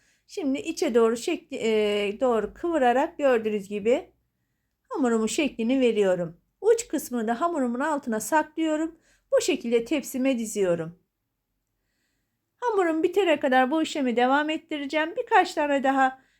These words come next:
e, videoda görünmesini istedim arkadaşlar. Bezemi yağıma batırıyorum. Masama alıp parmak uçlarımla hamurumu açıyorum.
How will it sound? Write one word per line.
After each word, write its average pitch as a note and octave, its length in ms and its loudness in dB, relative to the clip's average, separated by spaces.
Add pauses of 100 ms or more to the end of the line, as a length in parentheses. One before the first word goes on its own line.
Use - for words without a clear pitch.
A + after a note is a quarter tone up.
(100)
e, A#3 240 -2
videoda B3 340 0
görünmesini B3 640 -2
istedim D#4 360 -6
arkadaşlar. C#4 800 0 (100)
Bezemi C#4 420 0
yağıma B3 500 0
batırıyorum. D#4+ 760 -2 (240)
Masama F4 440 -2
alıp E4 400 -2 (1120)
parmak D4+ 380 2
uçlarımla B3 720 -4 (500)
hamurumu A#3 460 -2
açıyorum. G3 640 -2